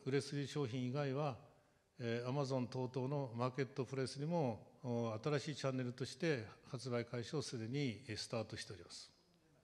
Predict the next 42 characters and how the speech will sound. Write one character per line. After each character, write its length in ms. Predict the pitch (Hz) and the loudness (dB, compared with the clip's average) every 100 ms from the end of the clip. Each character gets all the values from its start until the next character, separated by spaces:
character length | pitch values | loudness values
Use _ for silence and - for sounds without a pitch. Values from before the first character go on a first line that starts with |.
| _ _ _ - - - - - - - _ _ _ _ _ | _ _ _ -20 -20 -20 -20 -20 -20 -20 _ _ _ _ _
さ 200 | - 180 | 2 6
て、 280 | 180 147 123 - | 8 8 8 2
こ 60 | 147 | 2
の 80 | 127 | 4
サ 180 | 143 | 4
プ 140 | 147 175 | 4 4
リ 180 | 185 - - - - 160 - - - - - | 4 2 -8 -16 -12 -12 -12 -20 -20 -20 -6
な 120 | 135 120 | 0 0
ん 40 | |
で 100 | 107 | 0
す 120 | - | 0
が、 80 | 135 | 2
今 220 | 127 170 | 6 6
ま 80 | 175 | 8
で 100 | 151 | 8
は 180 | 165 147 | 8 8
七 260 | 127 139 156 | 8 6 6
十 220 | 160 165 | 4 4
代、 160 | 139 107 | 4 2
八 340 | 117 - 160 | -4 -2 0
十 220 | 170 156 | 2 4
代 180 | 113 95 - - - | 2 0 -14 -18 -2
と 80 | 143 | 2
い 100 | 143 | 2
う 60 | |
と 100 | 147 | 2
こ 80 | 151 | 2
ろ 80 | 151 | 4
に 200 | 143 110 | 4 0
特 220 | - 120 | -2 -4
化 160 | - 120 | -2 -2
し 80 | - | 0
て 120 | 127 | -2
お 60 | 117 | 0
り 40 | |
ま 120 | 110 | -2
し 80 | - | -6
た。 80 | - - _ _ - _ _ - _ _ 135 | -14 -20 _ _ -20 _ _ -20 _ _ 2
え 140 | 120 | 2
ー、 20 | |
こ 140 | 120 175 | 4 8
の 260 | 180 - | 8 8